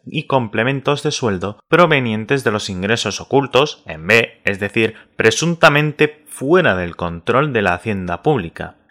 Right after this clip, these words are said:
Las personas que recibieron estos complementos salariales, asegura Bárcenas, que estuvo en sus responsabilidades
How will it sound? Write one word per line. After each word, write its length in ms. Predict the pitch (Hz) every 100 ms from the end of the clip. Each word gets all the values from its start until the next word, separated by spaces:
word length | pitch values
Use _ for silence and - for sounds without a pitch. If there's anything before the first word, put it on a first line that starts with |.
| -
Las 200 | 120 117
personas 480 | 120 113 143 156 -
que 100 | 143
recibieron 500 | 123 131 123 117 123
estos 280 | 127 160
complementos 720 | 147 147 127 123 120 110 107 -
salariales, 760 | 95 87 90 120 113 127 -
asegura 420 | - 98 90 90 104
Bárcenas, 580 | 127 - 110 120 - - - _
que 120 | - 104
estuvo 540 | 98 - 156 123 -
en 140 | 117 135
sus 220 | - 147
responsabilidades 1160 | 143 - 135 - 117 117 120 98 78 - -